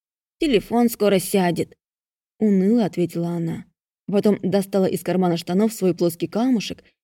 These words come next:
и продемонстрировала его мне. А я хотела фоток побольше сделать и музыку включить.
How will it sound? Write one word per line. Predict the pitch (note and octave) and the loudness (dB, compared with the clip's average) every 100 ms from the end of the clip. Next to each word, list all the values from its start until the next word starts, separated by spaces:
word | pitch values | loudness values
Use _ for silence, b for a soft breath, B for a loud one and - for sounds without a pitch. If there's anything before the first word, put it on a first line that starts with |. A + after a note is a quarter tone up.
| _ | _
и | A3+ | -2
продемонстрировала | A3+ G#3 G3 F#3+ F#3+ F#3+ B3 B3 E3 | 2 4 4 4 2 0 0 0 0
его | E3 D#3+ F3+ | 0 0 0
мне. | G#3 E3+ - - _ _ _ _ _ | 0 -2 -6 -14 _ _ _ _ _
А | F4 | 0
я | F#4 | 2
хотела | F4+ B3 D#4 C#4+ | 2 -2 0 -4
фоток | B3+ D4 C#4 - | -2 -4 -4 0
побольше | A3 G#3+ G3+ F#3+ | 2 4 4 2
сделать | F3 E3+ A3 F3+ - _ _ _ - | 0 2 4 2 -4 _ _ _ 0
и | E4+ | 4
музыку | G#3+ A3+ G3+ G#3 | 6 4 4 0
включить. | - E3+ F3+ F#3 E3 | -2 -4 -2 -4 -8